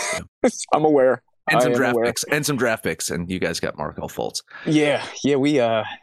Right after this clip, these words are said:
Speaker 1: we're holding the bag there.
Speaker 2: <sighs> Trust the process. Trust the process. Uh, Miami at Milwaukee. Bucks decided to kind of flex on Monday night. They beat the shit out of the Hornets by twenty-four points. How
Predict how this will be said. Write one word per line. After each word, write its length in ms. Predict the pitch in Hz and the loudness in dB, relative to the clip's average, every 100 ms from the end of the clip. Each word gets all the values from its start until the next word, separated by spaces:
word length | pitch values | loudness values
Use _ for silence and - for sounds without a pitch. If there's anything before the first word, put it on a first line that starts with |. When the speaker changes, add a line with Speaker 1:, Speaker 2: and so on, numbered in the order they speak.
| _ _ _ _ | _ _ _ _
Speaker 1:
we're 120 | 139 | 0
holding 200 | 143 156 | 2 2
the 60 | 131 | 2
bag 280 | 123 131 117 | 2 2 0
there. 240 | 101 92 - _ _ _ _ _ _ _ | -2 -4 -8 _ _ _ _ _ _ _
Speaker 2:
<sighs> 460 | - - - - | -8 -8 -8 -10
Trust 180 | - 127 | -4 -4
the 60 | - | -2
process. 420 | 123 104 85 76 | -2 -2 -4 -6
Trust 200 | - 82 | -6 -8
the 60 | - | -6
process. 360 | 90 90 87 | -6 -6 -4
Uh, 220 | - 131 | -2 0
Miami 720 | 135 165 226 302 370 370 339 285 | 2 0 2 2 0 0 -2 0
at 340 | 214 247 233 | 0 0 -2
Milwaukee. 1400 | 202 208 233 226 202 170 180 214 208 139 156 202 240 240 | -4 0 2 2 0 0 0 0 0 -2 -2 -2 -2 -2
Bucks 400 | 165 160 165 - | -2 -2 -2 -4
decided 440 | 156 - 147 131 | -4 0 0 0
to 80 | 127 | -4
kind 180 | 135 120 | -4 -4
of 80 | 101 | -6
flex 380 | - 131 131 | -2 -2 0
on 100 | 120 | -2
Monday 320 | 110 110 107 101 | -2 -2 0 -2
night. 240 | 104 104 | -2 -2
They 80 | 92 | -4
beat 260 | 85 113 107 | -6 -8 -4
the 80 | |
shit 300 | 78 - 127 | -4 -2 -2
out 100 | 110 101 | 0 -2
of 40 | |
the 80 | 87 | -2
Hornets 320 | 98 101 98 | -2 -2 -4
by 120 | - | -4
twenty-four 480 | 73 - 104 98 98 | -6 -4 -4 -2 -4
points. 380 | 90 95 98 - - - - - _ _ | -2 -4 -2 -4 -10 -20 -20 -20 _ _
How 640 | - 247 269 131 90 - | -2 0 2 0 -2 -8